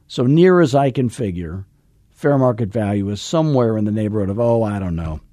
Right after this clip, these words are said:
four hundred. But I have an idea, and then we start the Fearless Agent pricing presentation. So the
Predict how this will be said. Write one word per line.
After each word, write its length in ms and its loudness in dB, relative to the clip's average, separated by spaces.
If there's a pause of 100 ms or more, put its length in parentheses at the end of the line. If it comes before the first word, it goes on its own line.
(800)
four 300 -4
hundred. 360 -8 (120)
But 240 -2 (120)
I 120 -2
have 200 0
an 120 -2
idea, 420 -8
and 120 -4
then 120 -4
we 80 -6
start 380 -10
the 80 -14
Fearless 400 -12
Agent 260 -14
pricing 320 -12
presentation. 680 -18 (800)
So 360 2 (880)
the 400 0